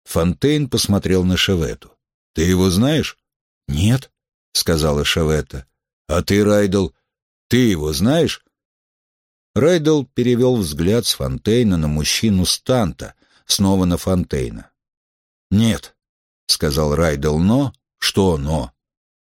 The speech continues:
«Я бы отдал ему пистолет». «Почему?» «Не знаю», ответил Райдл изменившимся голосом.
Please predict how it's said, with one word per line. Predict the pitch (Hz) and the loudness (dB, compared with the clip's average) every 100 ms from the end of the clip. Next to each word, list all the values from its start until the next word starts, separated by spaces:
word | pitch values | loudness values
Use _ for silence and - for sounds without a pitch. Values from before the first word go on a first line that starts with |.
| - | -4
«Я | 110 120 | 0 2
бы | 110 104 | 2 2
отдал | 110 131 104 90 | 2 0 0 0
ему | 80 80 | 0 -2
пистолет». | 87 95 - - 60 - _ _ _ _ _ - | -2 -2 -4 -6 -12 -14 _ _ _ _ _ -6
«Почему?» | 80 - 104 92 64 - _ _ | -2 0 2 0 -2 -10 _ _
«Не | 104 120 | 0 2
знаю», | 123 131 160 117 - _ _ _ - | 2 0 0 -4 -10 _ _ _ -8
ответил | 87 90 87 82 78 | -4 -2 -2 0 0
Райдл | 95 127 117 110 - _ - | 2 2 2 0 -4 _ -2
изменившимся | 110 101 107 98 92 - 87 - | 0 2 2 2 0 -2 -2 -2
голосом. | 82 73 60 - - | -2 -4 -4 -6 -6